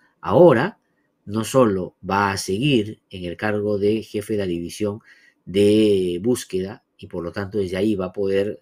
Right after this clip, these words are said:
sostener el trabajo que hace en apoyo al Ministerio Público en este equipo especial del cual es parte, sino que además,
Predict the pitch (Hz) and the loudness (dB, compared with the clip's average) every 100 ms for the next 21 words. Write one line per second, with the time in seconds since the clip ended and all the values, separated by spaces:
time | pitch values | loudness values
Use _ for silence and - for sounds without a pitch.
0 | _ - - 82 87 123 139 90 82 92 | _ -18 -14 -10 -4 0 0 -2 -6 -8
1 | 101 - 107 95 - 90 82 101 101 98 | -8 -12 -10 -10 -10 -16 -14 -6 -4 -4
2 | 85 80 - 95 98 117 101 95 107 - | -8 -12 -8 -8 -4 -4 -4 -6 -8 -12
3 | - _ - 95 101 101 95 101 95 95 | -20 _ -10 -4 -2 -2 -8 -10 -8 -8
4 | - - 107 87 80 87 104 - 165 147 | -8 -6 -6 -6 -10 -8 -8 0 2 2
5 | - 214 254 _ _ - _ _ _ - | 2 0 0 _ _ -20 _ _ _ -4
6 | 110 147 156 185 196 175 160 208 - | 0 0 2 2 2 2 0 -2 -12